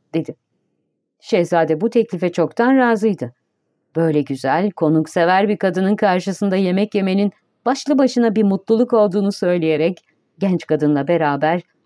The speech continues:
o iştah açıcı yemeklerle dolu sofraya oturdu. Genç kadın çiçeklerle bezenmiş olan sofradan küçük bir şarap testisi alarak bir kadeh doldurdu.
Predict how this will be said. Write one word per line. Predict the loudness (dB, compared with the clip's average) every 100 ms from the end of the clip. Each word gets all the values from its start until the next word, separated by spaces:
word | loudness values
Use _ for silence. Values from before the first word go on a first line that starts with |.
| _
o | -2 -2
iştah | -6 -2 -2 0
açıcı | -2 -4 -2
yemeklerle | 0 0 -2 -2 0 0
dolu | -2 -2 -2
sofraya | -2 -2 0 0 0
oturdu. | -4 -8 -10 -12 -16 _ _ _ _ _ _ _ _ _
Genç | -6 -4 -8
kadın | -8 -4 -4 -4 _ _
çiçeklerle | -8 -2 -2 0 0 0 0
bezenmiş | 0 0 0 0
olan | 0 2 0
sofradan | 0 -2 0 -2 0 -2 -6
küçük | -6 -2 -2 -2
bir | -4
şarap | -4 -4 0 0 0
testisi | -2 -2 -4 -8 -2
alarak | 0 0 0 -2 -8 _ _
bir | -4 -2
kadeh | 0 2 0 0
doldurdu. | 0 0 0 -2 -4 -10